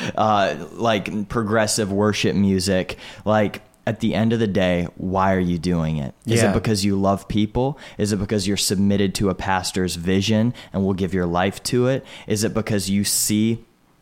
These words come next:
Speaker 1: a trajectory of, "Oh my gosh, like,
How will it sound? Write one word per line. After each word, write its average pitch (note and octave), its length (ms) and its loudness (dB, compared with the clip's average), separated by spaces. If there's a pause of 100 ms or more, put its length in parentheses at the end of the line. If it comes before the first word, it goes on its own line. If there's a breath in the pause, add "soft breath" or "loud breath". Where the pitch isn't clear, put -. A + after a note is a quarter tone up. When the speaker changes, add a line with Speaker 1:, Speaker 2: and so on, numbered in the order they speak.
(180)
Speaker 1:
a A#2 80 -2
trajectory G#2+ 960 0
of, G2 320 -2
"Oh G#2+ 140 2
my F#2+ 220 2
gosh, F#2 400 0 (260 loud breath)
like, G2+ 300 0